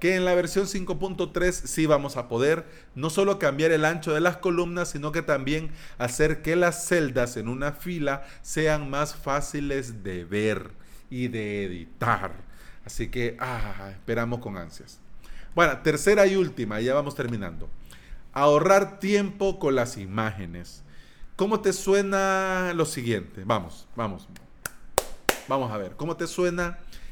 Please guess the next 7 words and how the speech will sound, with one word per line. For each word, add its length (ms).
el 240
poder 680
arrastrar 1200
y 160
soltar 840
una 300
imagen 840